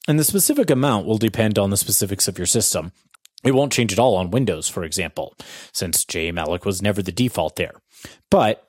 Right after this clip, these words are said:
this is a nice little win for most users. Now, the biggest language feature landing in this release is uniform paths, the final part of the module system improvements I've talked about over the last few months.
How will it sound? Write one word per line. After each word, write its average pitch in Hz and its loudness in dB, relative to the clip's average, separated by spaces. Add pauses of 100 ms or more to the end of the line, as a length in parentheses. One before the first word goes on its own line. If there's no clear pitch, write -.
this 147 4
is 139 0
a 131 4
nice 120 2
little 101 2
win 85 -2
for 90 -2
most 87 -2
users. - -2 (320)
Now, 110 2 (340)
the 127 2
biggest 185 0
language 113 0
feature 92 -4
landing 92 -2
in 85 -4
this 85 -4
release 87 -4
is 95 -2
uniform 117 2
paths, - -4 (100)
the 113 0
final 160 0
part 104 -2
of 95 -6
the 107 -2
module 101 0
system 95 -2
improvements 80 -6
I've 90 -4
talked 101 0
about 95 0
over 87 -6
the 87 -2
last 78 -4
few 95 -4
months. - -6